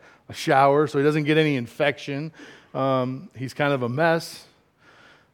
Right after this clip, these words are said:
He says, "I literally got on the road. I walked for three minutes. And would you believe, by coincidence,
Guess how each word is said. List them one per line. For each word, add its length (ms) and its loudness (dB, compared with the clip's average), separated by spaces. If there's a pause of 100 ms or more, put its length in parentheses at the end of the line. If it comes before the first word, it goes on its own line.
(300)
He 120 -2
says, 160 2
"I 100 8
literally 480 8
got 160 8
on 140 4
the 100 2
road. 320 8
I 120 8
walked 280 4
for 240 -8
three 400 -8
minutes. 580 -10 (840)
And 200 -6
would 180 -2
you 120 -4
believe, 500 2
by 200 0
coincidence, 720 -8